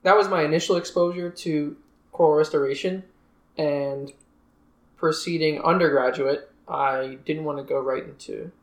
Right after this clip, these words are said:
grad school, and instead I, I was able to take a gap year. So I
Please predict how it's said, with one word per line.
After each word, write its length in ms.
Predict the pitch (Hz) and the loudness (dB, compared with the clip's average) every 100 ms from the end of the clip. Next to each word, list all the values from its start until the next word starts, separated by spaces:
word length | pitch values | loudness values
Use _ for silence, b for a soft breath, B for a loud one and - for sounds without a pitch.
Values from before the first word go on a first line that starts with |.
| _ | _
grad 240 | - 151 | -6 -6
school, 440 | - - 208 208 - - | -6 -2 -2 -2 -8 -12
and 120 | 143 | -12
instead 220 | 135 143 131 127 139 | -6 -2 -2 -2 -6
I, 60 | |
I 40 | 135 | -6
was 140 | 131 | -4
able 240 | 131 127 127 | -6 -8 -10
to 240 | - 131 | -10 -10
take 240 | - 139 | -8 -10
a 200 | 139 135 - | -8 -10 -10
gap 280 | - 139 - | -10 -10 -8
year. 220 | 156 165 - _ _ _ _ _ _ | -6 -8 -10 _ _ _ _ _ _
So 340 | - 156 135 127 | -4 2 2 2
I 320 | 127 127 127 | -2 -4 -10